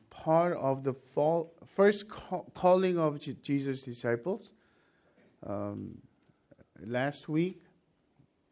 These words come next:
the quick review is that when Jesus, uh, calls us to, calls us to follow him, he invites us at least to three things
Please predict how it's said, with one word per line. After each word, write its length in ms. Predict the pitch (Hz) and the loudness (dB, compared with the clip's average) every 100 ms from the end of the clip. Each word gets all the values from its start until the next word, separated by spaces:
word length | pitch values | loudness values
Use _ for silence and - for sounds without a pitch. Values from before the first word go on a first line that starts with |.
| _ _ _ _ _ _ - - - | _ _ _ _ _ _ -20 -20 -20
the 80 | 95 - | -20 -6
quick 240 | - 175 | -2 -2
review 640 | 127 131 123 131 151 240 247 - _ _ - _ _ _ _ _ _ _ _ _ _ - | 0 -2 -2 -2 -2 -2 -8 -16 _ _ -20 _ _ _ _ _ _ _ _ _ _ -10
is 160 | 135 | -4
that 220 | 135 131 - - | 0 0 -2 -4
when 360 | 135 143 143 - | 2 2 2 -4
Jesus, 640 | - 175 214 220 226 - - 139 - _ - | -6 0 0 0 -4 -6 -12 -12 -12 _ -14
uh, 240 | 139 135 131 | -8 -6 -8
calls 580 | - - 180 196 208 190 | -12 -4 4 6 4 2
us 300 | 165 156 - - | -2 -2 -8 -12
to, 140 | 143 - _ - | -12 -14 _ -20
calls 380 | - - 160 180 | -10 0 2 2
us 160 | 175 156 | -4 -6
to 100 | 139 | -6
follow 400 | - 156 185 180 | 2 2 2 -2
him, 400 | 139 120 117 120 _ _ _ _ _ _ | -2 -4 -4 -8 _ _ _ _ _ _
he 400 | - 170 160 156 | 2 4 4 2
invites 580 | 156 147 160 190 208 190 | 0 6 8 8 4 -2
us 240 | 165 156 - | -6 -6 -12
at 200 | 147 151 | -10 -10
least 440 | 175 185 214 214 - | -8 -6 -4 -6 -8
to 80 | 170 | -10
three 320 | - 180 165 | -6 -6 -6
things 540 | - 185 160 123 113 | -4 -4 -2 -4 -8